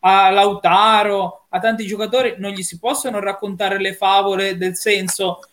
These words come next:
eh, "Stai qua quattro, cinque, sei anni e poi vediamo di fare una squadra, sono t-, tutti nel ritmo e possiamo puntare a vincere qualcosa."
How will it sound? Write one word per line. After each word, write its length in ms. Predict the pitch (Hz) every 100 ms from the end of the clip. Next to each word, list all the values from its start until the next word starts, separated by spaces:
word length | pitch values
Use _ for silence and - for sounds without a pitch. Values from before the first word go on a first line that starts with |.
| _ _
eh, 200 | 196 202 -
"Stai 360 | - 254 269
qua 380 | 269 277 240 -
quattro, 440 | 269 269 247 226 220
cinque, 420 | - 269 226 208
sei 320 | - 277 302
anni 680 | 233 226 233 240 247 262 - _
e 180 | - 240
poi 240 | 226 226 226
vediamo 380 | 214 214 208 208
di 100 | 214
fare 220 | 220 214
una 160 | 220 220
squadra, 640 | - 208 202 220 196 196
sono 260 | 202 202 180
t-, 280 | 226 208 -
tutti 280 | 233 -
nel 180 | 220 226
ritmo 680 | 214 220 202 214 214 220 226 - _
e 120 | 208
possiamo 420 | 208 208 220 208
puntare 360 | 196 202 202 202
a 40 |
vincere 360 | 196 190 202 185
qualcosa." 640 | 185 180 185 170 156 151